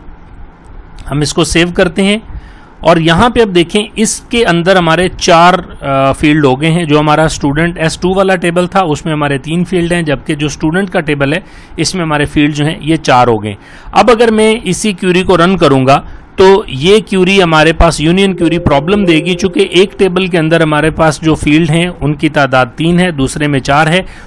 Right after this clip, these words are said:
तो हमारे पास मैसेज यहाँ पे आ रहा है कि the number of column in the two selected table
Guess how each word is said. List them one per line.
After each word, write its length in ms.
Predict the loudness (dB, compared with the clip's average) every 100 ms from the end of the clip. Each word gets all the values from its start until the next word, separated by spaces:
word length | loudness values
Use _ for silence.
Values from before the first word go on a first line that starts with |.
| -4
तो 80 | 0
हमारे 180 | 2
पास 240 | 2 0 0
मैसेज 380 | -2 -2 -2 0
यहाँ 140 | 0
पे 100 | 0
आ 80 | 2
रहा 120 | 0
है 60 | -2
कि 100 | -4
the 120 | -4
number 300 | -4 0 2
of 200 | 2 2 2
column 340 | 4 2 -2 -8 -20 -20 -8
in 160 | -2 -2
the 60 |
two 180 | 0 -2 0
selected 440 | 0 -2 0 0
table 300 | 0 2 0